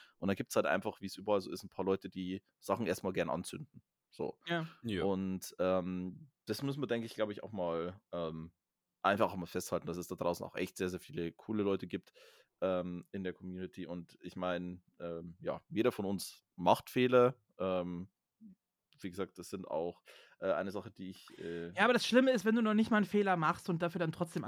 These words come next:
Speaker 1: Ja, ja,
Speaker 2: angefeuert
Speaker 1: klar.
Speaker 2: wirst.
Speaker 1: Ja,
Speaker 2: So.
Speaker 1: klar. Natürlich.
Speaker 2: Weil alle anderen wollen, dass du diesen Fehler gemacht hast, um Drama zu haben.
Speaker 1: Ja.
Speaker 2: Ja.
Speaker 1: Ja, also, wie gesagt, da, das sind halt so, so, so Sachen, dann werden dann halt häufig, ähm, Dinge vielleicht auch aus dem Kontext gerissen.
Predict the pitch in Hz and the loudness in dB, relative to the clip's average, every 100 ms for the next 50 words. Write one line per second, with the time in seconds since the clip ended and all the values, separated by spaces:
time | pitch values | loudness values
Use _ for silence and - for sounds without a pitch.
0 | 143 101 104 92 80 82 - _ _ - | 4 8 8 6 0 -8 -10 _ _ 2
1 | 110 113 - - _ _ - 147 170 180 | 4 4 -2 -16 _ _ -16 -10 4 6
2 | 196 202 196 170 190 190 180 185 208 175 | 6 6 6 6 4 4 8 10 12 10
3 | 160 - 170 151 151 165 147 147 147 143 | 8 4 0 0 0 2 0 0 -2 -2
4 | 165 170 - 190 190 160 156 170 143 - | -2 -2 0 0 2 6 8 8 6 0
5 | 127 131 123 123 - _ - 92 - - | -4 -2 -4 -6 -12 _ 2 4 4 2
6 | _ _ _ _ - 139 104 120 123 104 | _ _ _ _ -8 0 8 8 8 6
7 | - - - - _ _ _ _ _ - | 0 -6 -20 -20 _ _ _ _ _ -20
8 | - - _ - 101 104 - 95 - 117 | -18 -20 _ -8 -4 -4 -4 -6 -4 -4
9 | 175 165 147 135 131 131 123 113 107 110 | 0 2 2 2 0 2 2 0 -6 -6
10 | 107 110 107 101 104 101 107 113 104 98 | -2 -2 -4 -4 -2 -2 -4 -6 -6 -8
11 | - - - 87 87 90 92 95 _ _ | -12 -20 -10 -4 -4 -4 -8 -14 _ _
12 | 123 123 - 101 - 87 - - 98 - | 2 2 2 0 0 -4 0 0 0 -2
13 | 113 - 104 - 107 98 - 101 | 0 0 -2 -2 -4 -4 -6 -8